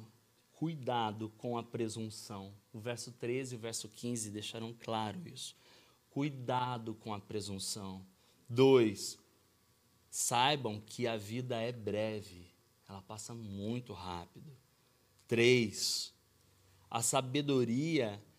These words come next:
ela está, ela está na entrega total. Ela está na entrega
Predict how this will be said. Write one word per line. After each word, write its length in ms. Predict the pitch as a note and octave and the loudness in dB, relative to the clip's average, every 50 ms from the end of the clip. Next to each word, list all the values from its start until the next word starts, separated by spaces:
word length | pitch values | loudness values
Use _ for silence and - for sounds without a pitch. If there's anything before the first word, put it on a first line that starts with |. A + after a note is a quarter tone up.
| _ _ - | _ _ -4
ela 180 | B2 A#2 B2 | -2 0 0
está, 560 | B2 B2 - - - A#2+ A#2+ A#2+ C3 C#3 - - | 0 0 -2 0 2 2 4 4 4 4 2 0
ela 220 | B2 A#2 A#2 A#2+ | -2 -2 -2 -2
está 320 | A#2+ A#2 - - B2+ B2 B2+ | -4 -6 -6 -6 -6 -4 -4
na 140 | C3 C3 | -4 -6
entrega 720 | C3 C3+ B2+ - _ - B2 A#2+ B2 C3 C3 C3 B2+ C3+ C#3 - _ _ _ _ _ _ _ _ | -6 -8 -10 -10 _ -4 -2 0 0 0 -2 -2 -6 -6 -8 -12 _ _ _ _ _ _ _ _
total. 1160 | - D3+ C#3 C#3 C#3+ D#3 D3 - - - - _ - _ - A#2 G#2+ G#2 G2 G2 G2 F#2+ F#2+ - - _ _ _ _ _ - _ B2+ | 4 6 6 6 6 2 -2 -10 -18 -20 -20 _ -14 _ -2 0 2 2 2 2 0 -2 -6 -14 -20 _ _ _ _ _ -20 _ -10
Ela 200 | A2 G#2 G#2 G#2 | -8 -8 -8 -8
está 460 | G#2 - - - - B2 B2 C3+ C#3+ | -8 -10 -12 -8 -6 -6 -4 -4 -6
na 120 | C#3+ C#3 | -8 -8
entrega 840 | A#2+ A#2 A2+ - - - A#2+ A#2+ A#2 A#2+ B2 B2+ B2+ B2+ B2 B2+ | -10 -10 -12 -14 -12 -8 -8 -6 -6 -6 -6 -8 -8 -8 -10 -12